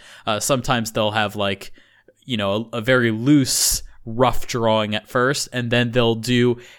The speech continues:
a very precise and the most <laughs> boring drawing ever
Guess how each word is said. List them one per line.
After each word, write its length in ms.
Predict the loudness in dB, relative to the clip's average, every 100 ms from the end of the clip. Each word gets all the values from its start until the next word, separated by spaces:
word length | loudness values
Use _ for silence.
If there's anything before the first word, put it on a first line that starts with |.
| -2
a 120 | 0
very 760 | 0 -4 0 2 4 2 0 -2
precise 1300 | -6 -6 -4 -2 -2 0 0 0 -2 -4 -4 -6 -10 -20 _ _
and 220 | -6 -6
the 180 | -4 -4
most 320 | -2 -4 -4 -8
<laughs> 140 | -6
boring 500 | 4 6 6 4 -2
drawing 600 | -4 -4 -2 -2 -2 -4
ever 520 | -2 -2 -2 -2 -4